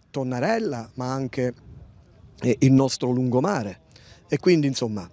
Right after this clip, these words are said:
un'estate pop, un'estate che chiama alla spense-, alla spensieratezza e che spero possa allietare le serate dei tanti mazzaresi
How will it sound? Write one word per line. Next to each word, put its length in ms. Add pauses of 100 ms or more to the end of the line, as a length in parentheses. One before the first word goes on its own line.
(120)
un'estate 680 (420)
pop, 460 (180)
un'estate 720 (260)
che 180
chiama 320
alla 180
spense-, 400 (180)
alla 220
spensieratezza 1160 (380)
e 140
che 140
spero 580
possa 340
allietare 600
le 100
serate 380
dei 140
tanti 300
mazzaresi 640